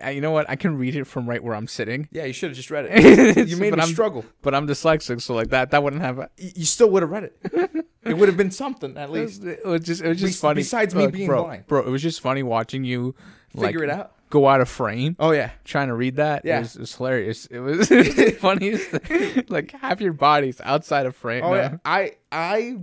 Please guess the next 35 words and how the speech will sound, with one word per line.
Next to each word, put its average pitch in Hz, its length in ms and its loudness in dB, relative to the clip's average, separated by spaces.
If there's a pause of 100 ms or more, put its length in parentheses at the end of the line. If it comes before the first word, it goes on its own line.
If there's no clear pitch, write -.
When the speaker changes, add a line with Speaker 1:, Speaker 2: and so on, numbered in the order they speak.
(100)
Speaker 2:
read 143 360 0
it 156 100 -8
for - 220 -10
the 135 160 -6
audio. 117 320 -10
I, 147 180 -4 (140)
I 147 200 -4
committed. 135 420 -8 (280)
<laughs> 220 100 -2 (840)
No, 208 140 0
Speaker 1:
Okay. 139 60 -2
Speaker 2:
but 196 200 0
honestly, 202 400 -2
that, 156 320 -8 (440)
that's 190 240 -4
literally 180 240 -2
what 175 120 -4
Speaker 1:
That, 143 80 0
Speaker 2:
happened 156 240 -6
today. 160 140 -6
Speaker 1:
that, 127 120 -2
Speaker 2:
I 151 40 -2
was 175 160 -2
Speaker 1:
yeah. - 60 -8
Speaker 2:
reading 247 180 -10
through 196 120 -12
the 143 60 -12
syllabus. - 540 -14 (360)
Speaker 1:
Okay, 151 80 0
Speaker 2:
Okay. 143 120 6
Speaker 1:
whoa, 123 160 6
whoa, 110 180 2
whoa. 98 260 0
Rewind. 120 380 -2
Speaker 2:
Yes. - 360 -18